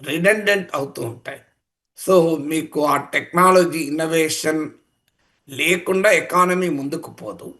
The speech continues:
దాన్నే క్రియేటివ్ డిస్ట్రక్షన్ అంటారు. నేను ఇటీవల కూడా చెప్పాను, నోబెల్ ప్రైజ్ వచ్చింది ఎకనామిక్స్లో. So ఈ టెక్నాలజీ క్రియేటివ్ డిస్ట్రక్షన్ చేస్తూ ఉంటుంది. అంటే ఉన్న వ్యవస్థల్ని, ఆ, తొలగించేసి కొత్త వ్యవస్థలు సృష్టిస్తుంది.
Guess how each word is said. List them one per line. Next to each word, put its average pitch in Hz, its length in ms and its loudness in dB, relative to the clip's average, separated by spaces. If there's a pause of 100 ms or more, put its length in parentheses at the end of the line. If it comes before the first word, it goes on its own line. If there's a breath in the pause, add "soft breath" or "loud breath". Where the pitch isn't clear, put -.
(220)
దాన్నే 143 280 -2
క్రియేటివ్ 175 640 0
డిస్ట్రక్షన్ 143 720 -4
అంటారు. - 420 -14 (480 soft breath)
నేను 143 180 -4
ఇటీవల 156 300 0
కూడా 147 160 -2
చెప్పాను, 135 320 -4
నోబెల్ 143 240 -2
ప్రైజ్ 139 340 -4
వచ్చింది - 280 -10
ఎకనామిక్స్లో. 139 760 -10 (480 soft breath)
So - 160 2
ఈ 190 180 2
టెక్నాలజీ 196 920 4
క్రియేటివ్ 190 600 2
డిస్ట్రక్షన్ 170 840 -2
చేస్తూ 139 300 -6
ఉంటుంది. 107 400 -12
అంటే 160 480 -6 (480 soft breath)
ఉన్న 175 180 0
వ్యవస్థల్ని, 170 1000 0 (380)
ఆ, 131 60 0
తొలగించేసి 147 720 -4
కొత్త - 380 -6
వ్యవస్థలు 165 580 0
సృష్టిస్తుంది. - 840 -12